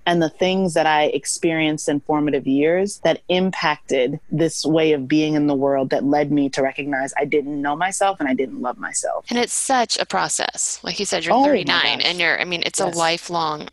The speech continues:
Speaker 2: process, and it ebbs and flows, and I don't think it's necessarily, it's overall linear, but we take steps forward and back. So as far as loving yourself, talk to me a little bit about that, because I think we think of that, and that is such a big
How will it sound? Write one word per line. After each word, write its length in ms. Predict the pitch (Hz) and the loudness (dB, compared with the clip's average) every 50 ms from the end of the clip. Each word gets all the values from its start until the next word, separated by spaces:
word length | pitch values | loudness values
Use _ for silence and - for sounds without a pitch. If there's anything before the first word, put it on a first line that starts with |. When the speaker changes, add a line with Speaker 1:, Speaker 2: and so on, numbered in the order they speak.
| _ | _
Speaker 2:
process, 640 | - - 147 143 - - - - - - - - - - - | -6 -4 -4 -2 -2 -2 -2 -4 -4 -4 -4 -6 -6 -4 -4
and 480 | 175 170 160 156 151 151 147 147 147 - - _ _ - | -2 -2 0 0 0 0 -2 -4 -6 -8 -10 _ _ -4
it 100 | 165 - | -2 0
ebbs 220 | - 185 190 175 | 0 0 0 0
and 160 | 175 175 165 - | -4 -4 -4 -2
flows, 340 | 175 170 165 170 170 156 | -2 0 0 0 0 0
and 120 | - 131 160 | 0 0 0
I 40 | 160 | 2
don't 200 | 156 135 131 160 | 0 0 -2 -2
think 160 | 175 160 - | -2 -2 -2
it's 280 | 170 - - - - - - - _ | -2 -2 -2 -4 -4 -6 -8 -12 _
necessarily, 800 | - 180 170 - - 165 - - 190 180 185 196 214 226 240 214 | -4 -2 -2 -2 -2 -4 -2 0 2 2 4 4 2 2 2 2
it's 200 | 208 202 - - - - - - _ _ _ - | 2 0 -2 -4 -4 -6 -8 -8 _ _ _ -4
overall 560 | 277 349 285 254 220 190 185 196 226 240 247 | -4 -2 0 2 2 4 4 4 4 2 2
linear, 400 | 269 277 269 269 277 277 277 254 | 0 0 0 0 0 0 0 0
but 280 | 226 214 196 180 - - _ _ | 2 2 2 0 -2 -4 _ _
we 140 | - 220 220 | -6 -4 -2
take 200 | - 214 208 185 | 0 -2 -2 -2
steps 280 | - - 190 180 - - | 0 -2 -2 0 -2 -4
forward 420 | - 190 185 180 180 175 170 - - - - | -4 -2 -2 0 0 -2 -2 -4 -6 -6 -4
and 240 | 175 185 180 165 - | -2 -2 -2 -2 -2
back. 380 | - - - - - - - - - - - - - - - - - | 0 0 0 0 -2 -4 -6 -8 -8 -8 -10 -10 -10 -12 -12 -10 -4
So 140 | - 269 226 | 0 0 2
as 140 | 254 - | 2 2
far 160 | - 294 294 294 | 2 2 4 4
as 180 | 285 262 - | 4 2 2
loving 480 | 220 214 220 220 240 262 277 269 247 220 | 2 2 4 2 2 2 0 0 0 0
yourself, 720 | 190 180 165 - - 143 98 98 127 147 170 - - - - - | 0 0 0 0 2 2 2 2 2 0 0 -4 -8 -12 -10 -8
talk 300 | - - - 240 247 - | -6 -2 0 0 0 -2
to 220 | - 233 - 240 | -2 -6 -4 0
me 80 | 240 220 | 0 0
a 60 | 208 | 0
little 180 | 196 196 196 185 | 0 0 0 0
bit 80 | 185 | 0
about 260 | 170 160 160 160 160 | 2 2 0 0 2
that, 240 | - 160 156 147 - | 2 2 2 2 2
because 240 | - 170 175 185 175 | 0 0 -2 0 0
I 80 | 175 175 | 0 -2
think 160 | 190 196 180 | -2 -2 -2
we 100 | 185 175 | -2 -2
think 200 | 175 185 185 170 | -2 -2 -2 -2
of 80 | 180 160 | 0 0
that, 220 | 165 160 156 147 | 2 2 2 2
and 80 | 123 160 | 2 0
that 120 | 160 156 | 0 0
is 120 | 160 156 - | 0 -2 -2
such 240 | - 180 - - | -2 -2 -2 -2
a 60 | 175 156 | -4 -4
big 280 | - - 165 160 156 | -2 -2 -2 -2 -2